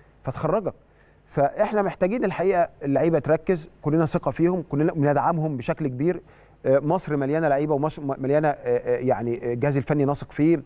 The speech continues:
كابتن لقاني ربنا يوفقه، هو بيمثل مصر دلوقتي،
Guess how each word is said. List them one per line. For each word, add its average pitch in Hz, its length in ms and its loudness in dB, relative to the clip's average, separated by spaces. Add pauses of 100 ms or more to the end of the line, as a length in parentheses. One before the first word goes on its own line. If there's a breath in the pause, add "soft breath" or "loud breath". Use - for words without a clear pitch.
(160)
كابتن 123 220 -4
لقاني 151 320 2
ربنا 139 300 0
يوفقه، 156 360 0 (300 loud breath)
هو 131 60 0
بيمثل 135 380 0
مصر 143 260 -2
دلوقتي، 151 400 0